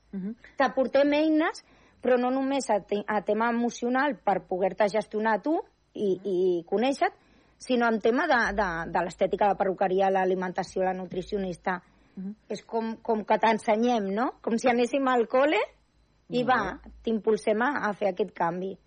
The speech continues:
Speaker 1: Per tant, qualsevol persona que vingui, encara que no vingui amb, com ens deies, amb un procés de dol, amb un procés de, de canvi a la seva vida, una persona que ve a la perruqueria també rep aquests serveis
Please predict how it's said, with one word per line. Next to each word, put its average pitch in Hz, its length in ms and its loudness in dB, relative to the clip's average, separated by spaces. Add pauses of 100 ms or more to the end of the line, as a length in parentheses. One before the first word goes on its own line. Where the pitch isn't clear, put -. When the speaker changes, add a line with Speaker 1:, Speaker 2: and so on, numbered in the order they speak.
(280)
Speaker 1:
Per 208 100 -4
tant, 214 200 2
qualsevol 220 400 2
persona 262 320 -2
que 226 80 2
vingui, 247 220 2
encara 220 280 2
que 226 100 0
no 208 120 2
vingui 196 440 0
amb, 175 300 0
com 175 160 -2
ens 170 140 -4
deies, 170 340 0
amb 175 100 -2
un 175 140 -2
procés 175 420 -4
de 175 140 2
dol, 175 300 4
amb 170 120 0
un 170 100 -4
procés 170 500 -4
de, 170 160 0 (240)
de 175 180 -2
canvi 180 320 2
a 175 60 2
la 175 80 -2
seva 175 260 -4
vida, 180 320 0 (220)
una 226 120 -2
persona 214 360 -4
que 202 100 -4
ve 160 100 -4
a 160 60 -4
la 160 80 -4
perruqueria 175 540 -6 (240)
també 214 260 2
rep 160 220 -2
aquests 147 260 -10
serveis 151 480 -8